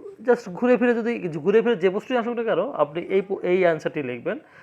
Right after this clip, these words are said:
রবার্ট হেরিকের ড্যাফোডিলস কবিতা থেকে যে প্রশ্নই আসুক, আপনি এটা লিখলেই হবে। So আপনার, আহ, একটি প্রশ্ন পড়বেন এখান থেকে, এবং এটি কমন পড়বে নিশ্চিত, I believe। Comment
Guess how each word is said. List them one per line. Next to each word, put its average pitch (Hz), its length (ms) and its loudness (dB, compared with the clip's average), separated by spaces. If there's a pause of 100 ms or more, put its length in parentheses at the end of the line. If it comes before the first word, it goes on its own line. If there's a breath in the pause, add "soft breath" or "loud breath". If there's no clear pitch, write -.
(160 loud breath)
রবার্ট 151 320 2
হেরিকের 147 380 0 (1040)
ড্যাফোডিলস 160 380 2
কবিতা 165 180 2
থেকে 160 180 -2
যে 151 140 -2
প্রশ্নই 175 280 -4
আসুক, 180 320 -4
আপনি 170 200 -4
এটা 160 200 -4
লিখলেই 147 420 -2
হবে। 135 240 -6 (520 loud breath)
So 220 220 4
আপনার, 165 300 4
আহ, 131 520 0
একটি 160 220 -4
প্রশ্ন 156 380 -6
পড়বেন 143 220 -2
এখান 143 200 -6
থেকে, 185 240 -8
এবং 180 200 -4
এটি 143 140 -6
কমন 135 360 -2
পড়বে 185 240 0
নিশ্চিত, 127 340 -14 (540 loud breath)
I 143 180 0
believe। - 240 -8 (1300 soft breath)
Comment 247 300 4